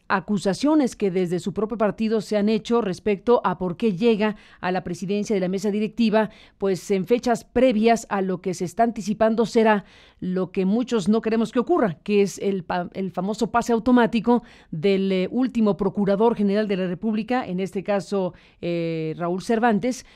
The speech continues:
como primer fiscal de la República. Ese contexto de cosas nos obliga a llamarle a Ernesto Cordero y hablar con él precisamente de lo que está ocurriendo,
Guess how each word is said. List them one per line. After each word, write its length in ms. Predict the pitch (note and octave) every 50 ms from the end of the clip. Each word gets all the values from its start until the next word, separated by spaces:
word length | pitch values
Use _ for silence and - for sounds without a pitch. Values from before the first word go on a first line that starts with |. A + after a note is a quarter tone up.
| _ _ -
como 340 | - G3 F#3+ F3+ F#3 F3+
primer 400 | - G3 F#3 F3+ F#3+ A3 A3+ A#3+
fiscal 460 | A3 - G#3+ F3+ - - G#3+ G#3 G3 F3+
de 80 | G3
la 100 | F3+ F3
República. 720 | D#3+ E3+ E3+ E3+ - F#3+ E3+ F3 F3 E3 - F3+ F3+ - -
Ese 340 | C4+ C#4 C4+ - C#4 C4+
contexto 600 | C4+ - A#3+ A#3 A3+ A3 - D4 D4 G#3 - - B3+
de 140 | A#3 G#3+ G#3+
cosas 340 | A3+ A3+ A3+ - B3 A#3+
nos 220 | F#3 G3+ G3+ D#3+ G#3
obliga 160 | F#3+ E3 G#3 C4 B3+ F#3+ G#3+ A3 A3+ A3 - - - - - - _
a 160 | - F#3+ G3 G3
llamarle 540 | F3+ E3 F#3+ F#3 F#3 G3+ A3+ C#4 D4+ D4
a 20 | C4
Ernesto 300 | A3 A3+ A3+ A3 - A3
Cordero 500 | F#3 G3+ F#3 E3 G3 G3 G3 G#3 A#3 B3+
y 140 | - G3 F#3+
hablar 300 | F#3+ F3 F3+ G#3 A3 G#3+
con 160 | A3+ A3 G#3
él 160 | G3+ G#3+ A#3+
precisamente 720 | - - G#3+ G3 F#3 - - C#4+ - B3 G#3+ G#3+ A3+ - -
de 60 | G3+
lo 80 | F#3 F3
que 80 | D#3+ E3+
está 160 | - G#3+ G3+
ocurriendo, 580 | F#3+ - G#3 G#3 A3+ A#3 A#3 B3 C4+ C4+ C4+